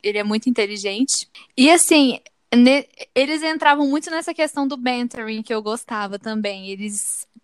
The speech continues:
como eles eram muito inteligentes, eles sabiam meio que ser sassy um com o outro, e eu achava isso muito legal. E chega num ponto que, assim, você percebe que os dois, igual você falou, eles eram pessoas muito admiráveis, cada um à sua maneira,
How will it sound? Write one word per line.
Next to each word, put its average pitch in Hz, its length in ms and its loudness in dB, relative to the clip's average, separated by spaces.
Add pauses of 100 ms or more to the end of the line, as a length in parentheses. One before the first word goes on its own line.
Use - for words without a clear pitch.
(140)
como 269 200 6
eles 262 180 0
eram 233 180 0
muito 226 200 -4
inteligentes, 233 440 -2
eles 240 200 -4
sabiam 247 800 0
meio 233 320 -2
que 240 140 -12
ser 233 260 -4
sassy 226 680 -2
um 214 140 -4
com 208 240 -4
o 196 40 -4
outro, 220 320 0
e - 20 2
eu 208 60 2
achava 220 280 0
isso 233 200 -6
muito 233 240 -4
legal. 226 340 0 (400)
E 285 120 2
chega 330 420 0
num 285 180 0
ponto 269 460 -4
que, 240 180 -4
assim, 240 440 -4
você 233 280 -4
percebe 247 560 -2
que - 180 -10
os 262 220 -6
dois, 214 360 0
igual 220 200 0
você 240 200 -4
falou, 226 260 0
eles 208 260 -8
eram 226 300 0
pessoas 226 400 -2
muito 240 200 -6
admiráveis, 226 960 -2
cada 226 300 0
um 220 180 0
à 220 60 -4
sua 214 260 -2
maneira, 202 560 -2